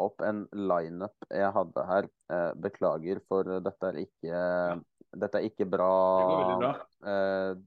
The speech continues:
Speaker 1: for folk som hører. Skal vi se. Jeg
Speaker 2: <laughs>
Speaker 1: lagde en lineup, eh, for et, ja, når blir det da? Jeg husker ikke når det var engang, jeg.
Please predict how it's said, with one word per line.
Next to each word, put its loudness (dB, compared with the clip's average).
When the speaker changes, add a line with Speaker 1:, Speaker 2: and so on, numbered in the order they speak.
Speaker 1:
for 2
folk -4
som -8
hører. 0
Skal 0
vi 4
se. 6
Jeg 6
Speaker 2:
<laughs> 4
Speaker 1:
lagde 2
en 2
lineup, 2
eh, 2
for 0
et, 0
ja, 0
når -4
blir -6
det -2
da? 0
Jeg -8
husker -12
ikke -10
når -4
det -2
var -2
engang, -8
jeg. -10